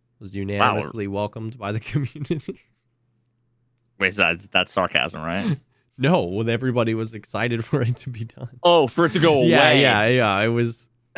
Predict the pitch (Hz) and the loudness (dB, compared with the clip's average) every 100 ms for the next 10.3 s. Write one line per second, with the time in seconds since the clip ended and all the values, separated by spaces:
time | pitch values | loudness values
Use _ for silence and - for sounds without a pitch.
0 | - - 175 - - - - 170 113 95 | -8 0 0 -2 -10 -8 0 0 0 -4
1 | _ _ _ _ _ _ _ _ _ 139 | _ _ _ _ _ _ _ _ _ -2
2 | 156 147 165 165 170 151 139 _ - 202 | 0 0 0 0 2 0 -2 _ -4 -2
3 | 440 453 427 403 220 - - 165 - 170 | 0 2 2 4 2 0 -4 -2 0 -2
4 | 151 165 147 196 190 - 143 160 190 208 | 0 -2 0 -2 -2 -4 -2 0 2 0
5 | 208 139 127 123 90 123 117 117 104 113 | 0 0 0 -2 -2 -2 -2 -2 -2 -2
6 | 117 104 113 117 117 104 117 104 - 92 | -2 0 -2 -2 -4 -4 -4 -4 -4 -4
7 | 92 - 98 76 98 95 92 95 95 107 | -6 -8 -12 -12 -6 -4 -4 -4 -4 -2
8 | 120 - _ - 147 165 202 185 151 131 | -4 -8 _ -4 -4 0 -4 -2 -2 0
9 | 127 117 117 107 110 107 101 98 95 95 | 0 2 0 0 -4 -6 -6 -4 -4 -6
10 | 98 87 82 | -8 -8 -8